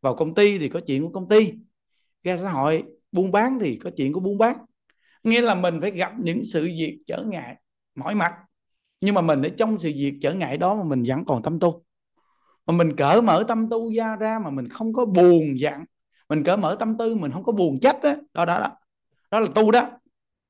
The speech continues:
Nên những đức nói mục tiêu mình nhắm, mục tiêu tu mà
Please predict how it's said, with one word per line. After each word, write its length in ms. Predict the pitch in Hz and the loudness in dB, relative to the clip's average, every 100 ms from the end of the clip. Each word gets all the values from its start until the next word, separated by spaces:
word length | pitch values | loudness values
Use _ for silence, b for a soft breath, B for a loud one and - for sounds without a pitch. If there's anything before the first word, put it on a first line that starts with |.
| _ _ _ _ _ _ | _ _ _ _ _ _
Nên 140 | 202 | -2
những 160 | 190 180 | 0 0
đức 140 | 233 | 0
nói 140 | 247 240 | 0 -4
mục 180 | 156 - | -6 0
tiêu 220 | 226 233 | 0 2
mình 220 | 208 131 | 0 -2
nhắm, 220 | 135 190 247 | -4 -4 -6
mục 160 | - 131 | -8 -4
tiêu 220 | 220 220 220 | -2 -2 0
tu 260 | 226 220 | 0 -2
mà 280 | 202 151 117 | -2 -6 -8